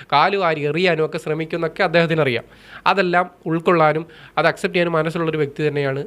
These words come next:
സീക്രട്ട് ഏജന്റ്. അതുകൊണ്ട് തന്നെ ഈ പറഞ്ഞ് പുറത്ത് കിടന്ന ആളുകൾ എന്തൊക്കെ ആക്കിയാലും അങ്ങോട്ട് ഏൽക്കാൻ പോകുന്നില്ല, തിരിച്ച്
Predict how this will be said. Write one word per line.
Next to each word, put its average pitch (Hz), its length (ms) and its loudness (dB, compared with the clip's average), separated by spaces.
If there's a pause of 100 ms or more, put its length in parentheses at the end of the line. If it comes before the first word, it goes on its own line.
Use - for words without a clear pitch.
(100)
സീക്രട്ട് 165 280 -2
ഏജന്റ്. 123 200 -2
അതുകൊണ്ട് 180 380 -2
തന്നെ 139 160 -4
ഈ 165 200 -10 (100)
പറഞ്ഞ് 151 340 -2
പുറത്ത് 147 320 -2
കിടന്ന 147 240 -4
ആളുകൾ 143 240 -2
എന്തൊക്കെ 147 280 -4
ആക്കിയാലും 135 300 -2
അങ്ങോട്ട് 151 320 -2
ഏൽക്കാൻ 147 300 0
പോകുന്നില്ല, 127 260 -2
തിരിച്ച് 139 240 -6